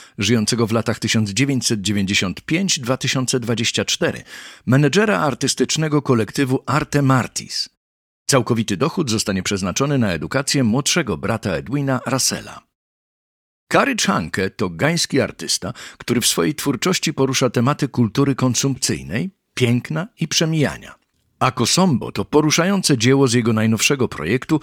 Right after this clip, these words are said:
które ukazuje miasto jako żywe archiwum nasycone pamięcią i tożsamością.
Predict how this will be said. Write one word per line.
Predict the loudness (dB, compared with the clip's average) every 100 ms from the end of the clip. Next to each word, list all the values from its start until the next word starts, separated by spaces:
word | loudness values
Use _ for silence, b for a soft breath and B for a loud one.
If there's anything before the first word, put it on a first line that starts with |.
| B B
które | 2 4 4
ukazuje | 2 2 2 2
miasto | 2 2 2 0 0 0
jako | 0 2 2
żywe | 4 2 2
archiwum | -2 -2 -4 -4 -6 -2
nasycone | -2 0 0 0
pamięcią | 0 0 2 2 0 -2 -2
i | -2
tożsamością. | 0 0 0 -2 -6 -8 -14